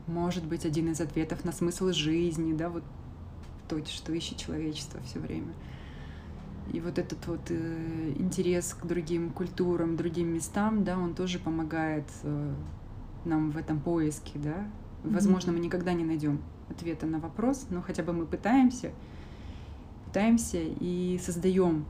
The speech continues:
Speaker 1: такие условия, в которых это возможно. Мне кажется, что условиями м-, может быть и, да, и физическое путешествие, да, и чтение, и акт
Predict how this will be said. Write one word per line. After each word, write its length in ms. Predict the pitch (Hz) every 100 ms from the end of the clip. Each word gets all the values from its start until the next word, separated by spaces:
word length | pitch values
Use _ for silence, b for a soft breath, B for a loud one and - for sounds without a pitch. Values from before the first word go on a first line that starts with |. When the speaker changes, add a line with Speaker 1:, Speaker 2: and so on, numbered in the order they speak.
| -
Speaker 1:
такие 280 | 180 - 156
условия, 760 | 151 - 196 269 247 196 165 -
в 40 | -
которых 420 | - 180 202 202
это 200 | - 165
возможно. 580 | 156 151 156 160 156 156
Мне 300 | 156 170 170
кажется, 300 | 175 170 - -
что 220 | - 175
условиями 640 | 165 156 190 180 165 160 156
м-, 200 | 160 151 170
может 240 | 170 160
быть 400 | 156 156 156 -
и, 160 | - 156 147
да, 200 | 160 147
и 220 | 147 147
физическое 500 | 143 170 190 - 185
путешествие, 720 | - - - 262 262 202 185 165
да, 140 | 190
и 380 | 180 160 147 143 -
чтение, 760 | - - 226 254 233 208 190 165 - 151
и 300 | 156 147 - - B B B -
акт 360 | 180 180 -